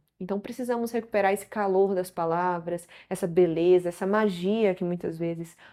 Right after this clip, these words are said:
conseguimos fazer através das palavras.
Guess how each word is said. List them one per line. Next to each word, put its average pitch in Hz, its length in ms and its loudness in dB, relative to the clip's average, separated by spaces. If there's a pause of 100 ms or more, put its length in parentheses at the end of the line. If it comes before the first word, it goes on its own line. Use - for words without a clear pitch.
conseguimos 180 500 -4
fazer 170 460 -6 (160)
através 175 440 -2
das 165 160 -8
palavras. - 680 -10